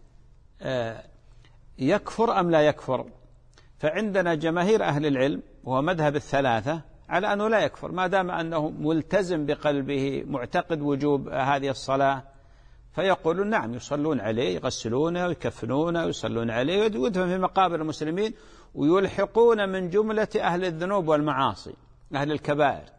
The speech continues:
مثل شربة الخمر والزنات، ها؟ و-، و-، و-، وغير ذلك من، من أهل الكبائر.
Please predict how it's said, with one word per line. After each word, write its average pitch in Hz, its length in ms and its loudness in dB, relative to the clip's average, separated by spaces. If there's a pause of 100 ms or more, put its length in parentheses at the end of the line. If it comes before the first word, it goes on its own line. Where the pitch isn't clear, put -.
(200)
مثل 156 220 -4
شربة 151 420 -2
الخمر 143 480 -2 (320)
والزنات، 131 720 -4 (180)
ها؟ 151 200 -2 (440)
و-، 175 280 -6
و-، 143 400 -2
و-، 127 360 -2
وغير 135 360 0
ذلك 160 380 0
من، 147 240 -4
من 147 120 -4
أهل 131 160 0
الكبائر. 104 420 -4